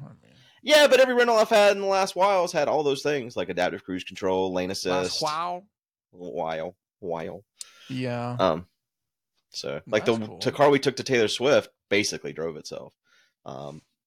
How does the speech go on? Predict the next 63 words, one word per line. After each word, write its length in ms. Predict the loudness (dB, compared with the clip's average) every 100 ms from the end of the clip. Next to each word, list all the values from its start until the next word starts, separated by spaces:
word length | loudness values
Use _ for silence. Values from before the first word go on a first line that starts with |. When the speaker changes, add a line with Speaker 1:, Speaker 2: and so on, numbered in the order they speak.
| _ _
Speaker 2:
control 200 | 0 2 2
lane 140 | -2
assist, 220 | -4 -4
it 40 | -4
was 100 | -4
a 40 |
Honda 320 | -2 -2 0
Accord. 440 | -2 -4 -4 -4 -8 _ _ _ -8
Speaker 1:
What 140 | -8
car 140 | -6 -6
are 40 |
you 260 | -6 -8 -8
getting 320 | -6 -6 -6
for 200 | -10 -8
the 100 | -6
next 260 | -4 -6 -8
Taylor 280 | -10 -10 -10
Swift? 420 | -14 -16 -18 _ _ _ _ _ _ _ _ _ _
Speaker 2:
Uh, 480 | -2 2 4 2 0
I 80 | -4
don't 140 | -14 -14 -10
Speaker 1:
Have 120 | -6
you 80 | -4
Speaker 2:
actually 0 |
Speaker 1:
broke 300 | -4 -4 -6
Speaker 2:
know. 20 |
Speaker 1:
the 80 | -8
news? 440 | -8 -8 -10 -6
Speaker 2:
I 100 | -4
think 200 | -2 -2
it's 160 | -2 -4
small 280 | -2 -2 -4
sedan. 460 | -6 -8 -8 -10 -14 _ _
No, 200 | -6 -4
Speaker 1:
Have 80 | -2
you 20 |
Speaker 2:
I 60 | -2
haven't 240 | -2 -4
Speaker 1:
broke 20 |
the 60 | -8
Speaker 2:
done 80 | -8
this 160 | -6
Speaker 1:
news 20 | -4
Speaker 2:
yet. 180 | -4
Speaker 1:
that 40 | -6
you're 140 | -10
taking 340 | -10 -10 -10 -14
the 80 |
ticket? 340 | -14 -16 -16 -16 -18 _ _ 2
Speaker 2:
Uh, 420 | 6 8 6 2 -4 _ _ _
though, 440 | -12 2 4 6 6
uh, 280 | 6 4 4
I 80 | 2
don't 100 | 2
think 100 | 2
it's 80 | 0
gonna 140 | 0
work 360 | 4 4 2 -2
'cause 220 | -4 0
Soccer's 500 | 0 0 -2 -4 -2
got 360 | 2 2 2 -2
a 80 | -2
date 460 | 2 2 0 -10